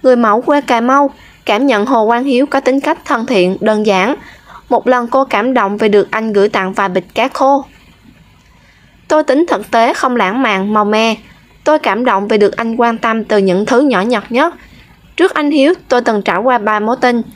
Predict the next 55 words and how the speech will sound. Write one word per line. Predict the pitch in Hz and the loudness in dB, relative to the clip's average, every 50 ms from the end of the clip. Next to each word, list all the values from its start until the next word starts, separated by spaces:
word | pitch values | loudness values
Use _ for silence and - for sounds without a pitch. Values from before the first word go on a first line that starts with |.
| - - - - | -20 -20 -20 -12
không | - - 311 311 302 | -4 -2 0 0 2
hiểu | 320 226 196 214 | 2 2 2 2
vì | 254 254 | 2 0
lý | 226 226 226 254 269 | 2 2 0 0 0
do | 302 269 | 0 0
gì. | 254 254 226 233 226 220 208 - - - - _ _ _ _ _ _ _ _ _ _ _ _ - | 0 2 2 2 2 2 -2 -6 -12 -20 -20 _ _ _ _ _ _ _ _ _ _ _ _ -2
Tôi | - 285 294 | 0 0 0
thấy | 285 302 269 302 | 2 2 0 0
tin | - - 277 269 254 | 2 0 -2 0 0
tưởng, | - 214 185 190 214 262 | 0 0 2 2 2 0
đồng | 262 240 214 190 | 0 0 0 0
ý | 208 226 247 330 403 - - - - - - | 0 2 2 2 0 -2 -6 -20 -20 -8 -2
về | - 247 226 | 0 0 0
chung | 233 - 262 254 247 | 2 0 0 0 0
nhà | 247 226 208 | 0 0 -2
với | 202 - 254 277 | -2 -2 -2 -2
anh | 294 277 269 269 | 0 0 -2 -2
sau | 262 - - 233 214 | -2 -2 -2 -2 -2
ba | 202 214 214 | -2 -2 -4
tháng | 202 - - 214 262 | -2 -2 -2 -2 0
yêu. | 269 285 285 285 269 - - - - - - - - - - | 2 4 4 2 2 0 -6 -20 -20 -20 -20 -20 -20 -16 -8
Anh | - 277 302 285 | -6 -4 -4 -2
chân | - 277 269 269 | -2 -2 -2 0
thành, | - 269 233 214 | -2 -2 -2 -2
tinh | 202 196 247 240 233 240 | -2 -2 0 0 0 0
tế, | 240 226 226 254 330 480 - - - - - | 2 2 2 2 2 0 -4 -12 -20 -14 -4
luôn | - 254 254 233 240 | 0 0 2 2 2
quan | 240 233 | 0 0
tâm | 233 - 226 220 214 | -2 -4 -4 -4 -2
tôi. | - 254 262 269 277 269 - - - - - - - | 0 2 2 2 2 0 -2 -8 -20 -20 -20 -10 -4
Ở | - 220 | -4 -2
cạnh | 247 - 226 208 - | -2 -2 -2 -4 -2
anh, | - 262 269 277 269 | -2 -2 -2 -2 -2
tôi | - 262 240 | -2 -2 0
thấy | 247 262 226 302 | 0 0 -2 -2
thoải | - - 208 190 | -2 -2 -2 0
mái, | 196 214 208 208 220 302 330 - - | 0 0 0 0 -2 -2 -4 -6 -4
được | - 202 175 | -2 -2 -2
sống | - - 226 208 254 285 | -2 -2 -4 -2 0 0
là | 277 208 | 0 -2
chính | - - 214 240 269 | -2 -2 -2 0 0
mình. | 269 254 240 233 - - - - - - - _ - | 2 2 0 -2 -4 -10 -20 -20 -20 -20 -20 _ -2
Chúng | - 262 285 330 | 0 0 0 2
tôi | - 330 294 | 0 0 0
chung | 269 262 - 254 247 240 | 2 2 0 0 0 2
mục | 233 208 - - | 0 -2 0 0
đích | 285 - - | -2 -2 -2
xây | - - 233 226 | -4 -4 -2 0
dựng | 202 208 180 185 | 0 -2 -2 -2
tổ | - - 208 | -2 -2 -2
ấm, | - - 208 226 302 - | -2 -2 -4 -6 -6 -8
gia | - 311 - 220 | -4 -2 -2 0
đình | 208 202 190 226 | 0 0 -2 -2
hạnh | 226 214 175 | -2 -2 -4
phúc", | 175 - 285 415 | 0 0 -2 -2